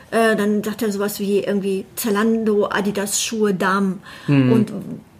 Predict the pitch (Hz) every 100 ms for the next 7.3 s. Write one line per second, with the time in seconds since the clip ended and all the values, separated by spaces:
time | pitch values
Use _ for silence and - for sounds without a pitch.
0 | - - 254 233 240 233 226 220 220 202
1 | 208 - 220 226 214 220 190 - 202 196
2 | 226 208 202 202 233 226 202 202 208 208
3 | 110 104 - 98 90 - 185 117 120 135
4 | 139 - 127 120 131 120 110 110 - 104
5 | 107 117 131 131 135 127 123 107 110 131
6 | 120 147 139 135 - 127 113 117 - 135
7 | 123 107 -